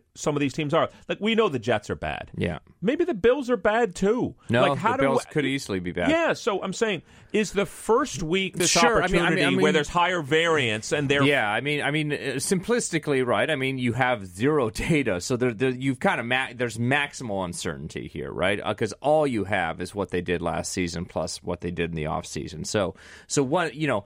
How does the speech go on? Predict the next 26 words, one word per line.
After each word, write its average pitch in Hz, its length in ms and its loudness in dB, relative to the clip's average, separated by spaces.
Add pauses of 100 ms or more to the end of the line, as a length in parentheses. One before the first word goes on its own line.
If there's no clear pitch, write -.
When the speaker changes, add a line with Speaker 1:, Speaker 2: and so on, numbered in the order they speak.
(240)
Speaker 2:
after 156 380 -2
the 117 120 -2
first 113 360 -2
week, 101 340 -2
you 104 120 2
actually 98 280 -2
have 98 200 0
a 87 60 -6
little 107 300 0
bit 92 140 -4
more 101 200 0
data 123 340 0
on 92 160 0
what 90 160 -6
these 90 160 -8
teams 92 280 -6
are 90 40 -10
like. 104 200 -2
You 107 60 -2
don't 151 140 2
have 117 120 -2
much 117 320 -2
more. 80 140 -6
I 92 60 0
wouldn't 120 220 -2
necessarily 113 480 -2